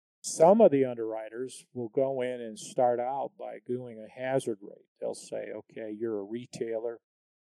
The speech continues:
you're a contractor, you're an educational institution, you're a hospital," and these hazard classes also have a rate.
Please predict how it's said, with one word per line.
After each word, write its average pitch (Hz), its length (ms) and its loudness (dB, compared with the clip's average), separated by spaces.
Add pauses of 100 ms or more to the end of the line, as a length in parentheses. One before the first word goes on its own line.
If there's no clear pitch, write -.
(220)
you're 117 400 4
a 104 300 -6 (280)
contractor, 120 1000 -2 (400)
you're 127 160 2
an 113 80 -6
educational 120 840 -2
institution, 120 1000 -10 (100)
you're 110 180 -4
a 110 100 0
hospital," 117 840 -6 (380)
and 127 120 -4
these 127 200 -2
hazard 151 500 8
classes 113 720 -10 (100)
also 151 400 6
have 117 220 -8
a 104 60 -14
rate. 101 340 -18